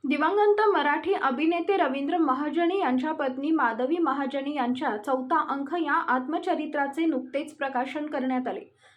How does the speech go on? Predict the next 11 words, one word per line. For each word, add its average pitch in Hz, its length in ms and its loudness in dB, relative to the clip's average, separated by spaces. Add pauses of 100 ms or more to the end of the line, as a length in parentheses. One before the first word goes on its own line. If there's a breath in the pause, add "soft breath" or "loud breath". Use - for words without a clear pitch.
आपल्या 302 320 2
आयुष्यातील 370 680 0
चढ 294 200 -2
उतारांचा 302 540 -2
भावनापूर्ण 311 840 0
प्रवास 254 580 0
त्यांनी 262 220 -2
या 269 100 0
आत्मचरित्रात 262 1040 -2
मांडला 208 320 0
आहे. 202 380 -6